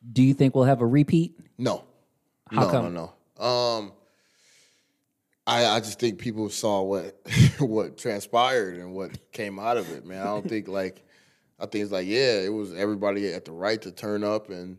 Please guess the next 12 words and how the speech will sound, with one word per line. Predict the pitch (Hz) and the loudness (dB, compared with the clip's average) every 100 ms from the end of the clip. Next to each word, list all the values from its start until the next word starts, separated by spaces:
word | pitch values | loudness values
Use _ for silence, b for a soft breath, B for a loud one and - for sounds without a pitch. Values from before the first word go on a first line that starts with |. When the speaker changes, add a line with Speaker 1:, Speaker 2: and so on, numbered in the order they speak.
| _ _ _ | _ _ _
Speaker 1:
Yeah. | 113 117 104 | 0 0 0
Speaker 2:
you | 104 107 | 0 -2
know | 110 | 0
what | 104 | 0
I | |
mean? | 107 110 113 101 | 0 -2 -4 -4
But | 95 | -6
now | 104 107 104 | -2 -2 -2
it's | |
like, | 95 87 | -4 -4
all | 95 | -2
right, | 90 82 | -2 -6